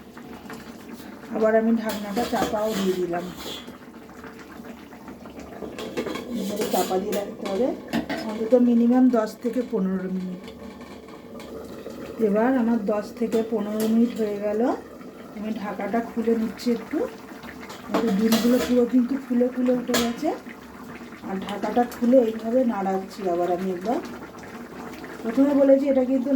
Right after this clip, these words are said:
নাড়াচাড়া যায় না, এটা এইভাবে আস্তে আস্তে করে একটু হালকা করে just নাড়িয়ে দেবো।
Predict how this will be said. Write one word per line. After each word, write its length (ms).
নাড়াচাড়া 520
যায় 260
না, 60
এটা 140
এইভাবে 340
আস্তে 220
আস্তে 280
করে 240
একটু 240
হালকা 420
করে 160
just 220
নাড়িয়ে 340
দেবো। 200